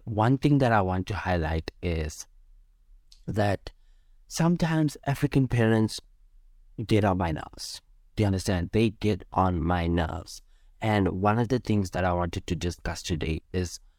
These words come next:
them telling you that you are wasting food when you are consuming it. Like how, uh, I don't understand. The definition of waste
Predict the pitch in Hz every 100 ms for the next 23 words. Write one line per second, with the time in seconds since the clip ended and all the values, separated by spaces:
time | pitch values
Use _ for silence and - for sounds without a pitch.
0 | _ _ - 107 117 135 139 - 113 113
1 | 104 98 95 - - - _ - 87 -
2 | 110 95 87 98 - 127 120 - 98 90
3 | 85 - _ _ _ - 98 101 98 90
4 | - 90 - 95 87 80 65 - - -
5 | _ _ _ _ _ _ - 131 123 -
6 | 117 139 - 110 - - 135 151 135 127
7 | 113 - 113 107 95 131 - _ _ _
8 | _ _ _ _ _ _ _ - 110 127
9 | 135 - 131 131 156 135 101 95 104 107